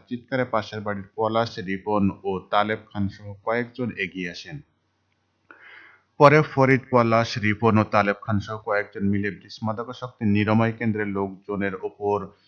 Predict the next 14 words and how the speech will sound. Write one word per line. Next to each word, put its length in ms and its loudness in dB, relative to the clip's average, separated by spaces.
অতর্কিত 680 0
হামলা 560 -2
চালান। 420 -8
এ 80 -12
সময় 280 -10
ব্রিজ 320 -12
মাদকাসক্তি 800 -6
নিরাময় 480 2
কেন্দ্রের 300 -4
কর্মচারী 600 0
রঞ্জু 600 4
খন্দকার 600 4
মাটিতে 400 2
লুটিয়ে 380 -10